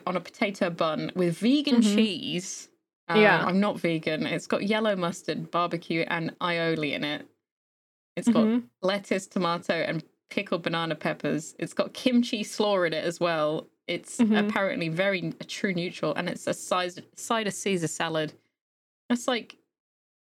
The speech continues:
Speaker 1: it's like the,
Speaker 2: <laughs>
Speaker 1: the saddest burger. I, I wouldn't, I would, <sighs> I mean, would
Speaker 2: They,
Speaker 1: I ha-
Speaker 2: I'm sure they let you do re-rolls and stuff to an extent.
Speaker 1: I fucking hope so, 'cause I, I'd be so disappointed. You know, I'm spending, like,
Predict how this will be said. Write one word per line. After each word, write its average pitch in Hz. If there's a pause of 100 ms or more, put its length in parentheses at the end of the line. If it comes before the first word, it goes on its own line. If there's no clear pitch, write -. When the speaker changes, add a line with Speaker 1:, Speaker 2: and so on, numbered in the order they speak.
Speaker 1:
it's -
like 349 (120)
the, 285
Speaker 2:
<laughs> 523
Speaker 1:
the 1017 (200)
saddest 311
burger. 247
I, 240 (100)
I 247
wouldn't, 262 (220)
I 214
would, 226
<sighs> -
I 240
mean, 285
would 285
Speaker 2:
They, 294
Speaker 1:
I -
ha- 254
Speaker 2:
I'm 285
sure 339
they 302
let 247
you 247
do 214
re-rolls 190
and 113
stuff -
to 208
an 190
extent. -
Speaker 1:
I 269
fucking 330
hope 240
so, 190
'cause 247
I, 240
I'd 277
be 311
so 320
disappointed. 247
You 214
know, 214
I'm 202
spending, 240
like, 190